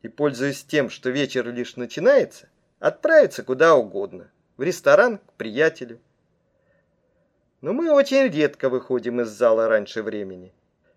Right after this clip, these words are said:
Только когда пьеса уж чересчур ужасна или духота смертельно невыносима. Билеты куплены,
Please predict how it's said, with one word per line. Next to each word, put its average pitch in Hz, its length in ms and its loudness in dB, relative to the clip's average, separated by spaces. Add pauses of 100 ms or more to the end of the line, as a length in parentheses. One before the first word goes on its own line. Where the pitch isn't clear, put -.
(120)
Только 202 280 0
когда 180 300 0
пьеса 247 440 -2
уж - 180 -10
чересчур 247 560 -4
ужасна 127 640 -2 (320)
или 277 200 -2
духота 175 480 0
смертельно 131 640 -4
невыносима. 113 720 -6 (880)
Билеты 254 360 -2
куплены, 113 680 -6